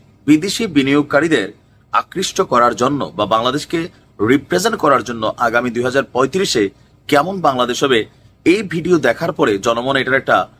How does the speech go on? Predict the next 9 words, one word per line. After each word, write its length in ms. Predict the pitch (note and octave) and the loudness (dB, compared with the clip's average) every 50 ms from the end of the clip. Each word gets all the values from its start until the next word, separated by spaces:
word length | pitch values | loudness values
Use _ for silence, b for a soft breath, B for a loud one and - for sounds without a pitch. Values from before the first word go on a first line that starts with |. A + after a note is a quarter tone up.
| _ _ _ | _ _ _
পজিটিভ 440 | - B2+ C3 C3 D#3 D#3 E3+ D#3+ C#3+ | 0 0 0 0 -2 -2 -2 -2 -2
ইফোর্ট 360 | B2 - - D3 D3 D#3 D3 | -4 -2 0 0 0 0 0
বা 260 | C3 B2 G#2 F#2 F#2 b b b b b _ - | 2 2 2 0 -2 b b b b b _ -2
পজিটিভ 380 | C3+ C3+ C3+ C3 D3 D3+ D#3+ C#3+ - - | 0 0 0 2 2 2 2 2 0 -4
ইফেক্ট 500 | B2+ B2+ A2+ - - D#3+ E3 D#3+ - - | -6 -6 -4 -2 -2 -2 -2 -2 -4 -2
কিন্তু 220 | - D3+ C3 D#3+ C#3 | -2 -2 -2 -2 -2
পড়েছে। 420 | - C#3+ C3+ A2 - - - - - _ _ _ _ _ _ _ _ _ _ _ _ _ _ _ _ _ b b b b b b b b b b b b _ _ _ _ _ _ - | 0 0 0 0 -2 -4 -10 -12 -14 _ _ _ _ _ _ _ _ _ _ _ _ _ _ _ _ _ b b b b b b b b b b b b _ _ _ _ _ _ -2
আজকে 280 | C#3 D#3+ - - - | 0 0 0 0 0
আমাদের, 320 | A#3 A#3 A3+ A3 A3+ A3+ | 2 2 4 4 4 4